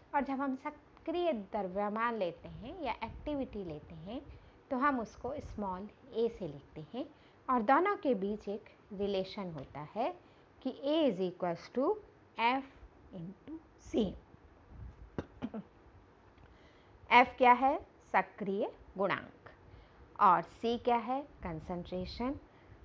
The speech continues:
तो अगर हम आदर्श यानी ideal conditions लेते हैं, आइडियल कंडीशंस में हमने सक्रिय गुणांक का मान एक होता है और A बराबर C होता है, यानी सक्रियता बराबर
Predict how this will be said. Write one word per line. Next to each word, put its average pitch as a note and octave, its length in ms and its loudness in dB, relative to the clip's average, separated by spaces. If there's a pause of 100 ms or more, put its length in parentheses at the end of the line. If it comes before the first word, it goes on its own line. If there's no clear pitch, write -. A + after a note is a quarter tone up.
(100)
तो C#4 80 8 (160)
अगर F#4 340 10
हम A3 480 0 (680)
आदर्श B3 680 10
यानी F#3+ 200 -4 (120)
ideal D4 500 8
conditions F#3 760 0
लेते D#3+ 280 -6
हैं, A3 320 -8 (380)
आइडियल A#3+ 380 4
कंडीशंस G#3 760 -2
में B3 140 -4
हमने F#3 300 -6
सक्रिय G#3 460 -4
गुणांक F3+ 440 -8
का F3+ 120 -8
मान E3+ 280 -10 (100)
एक F#3 240 -4
होता G3 260 -6
है A3 320 -6 (460)
और G3 200 2
A B3+ 200 4
बराबर F3 440 -2 (240)
C F#3+ 200 0
होता F3+ 240 -6
है, A3+ 220 -4 (420)
यानी G3 200 0
सक्रियता C4 760 0
बराबर D#3+ 500 -4